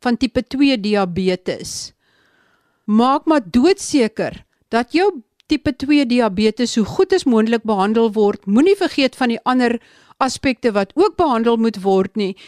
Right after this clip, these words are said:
en kyk of jy nie die jongste medikasie kan kry wat dan vir jou kan help, sodat jy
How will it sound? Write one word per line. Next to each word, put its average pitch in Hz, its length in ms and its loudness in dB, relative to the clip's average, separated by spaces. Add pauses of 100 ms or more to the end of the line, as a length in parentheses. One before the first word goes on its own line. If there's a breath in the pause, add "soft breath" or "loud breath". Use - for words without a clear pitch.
en 269 160 2
kyk 285 320 -2
of 247 160 -2
jy 220 80 0
nie 220 160 0
die 202 160 -2
jongste 220 400 2
medikasie 202 800 -2 (320 soft breath)
kan 208 240 -2
kry 175 480 -2 (520 soft breath)
wat 196 480 -4
dan 196 220 0
vir 240 140 -4
jou 185 140 2
kan 196 220 -4
help, 208 340 -2
sodat 208 380 -2
jy 190 340 0